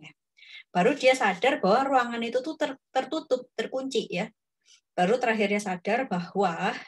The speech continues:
ruangan itu sebenarnya adalah ruangan untuk menyiksa mereka. Itulah neraka. Ternyata mereka sudah meninggal ya. Dan ternyata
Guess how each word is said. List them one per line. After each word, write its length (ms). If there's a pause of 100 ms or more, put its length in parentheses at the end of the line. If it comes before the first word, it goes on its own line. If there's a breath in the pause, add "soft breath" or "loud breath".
(180)
ruangan 400
itu 160
sebenarnya 640 (640 soft breath)
adalah 420
ruangan 480
untuk 400 (400)
menyiksa 400
mereka. 480
Itulah 320
neraka. 480 (240)
Ternyata 320
mereka 240
sudah 240
meninggal 560
ya. 140 (760 loud breath)
Dan 240
ternyata 720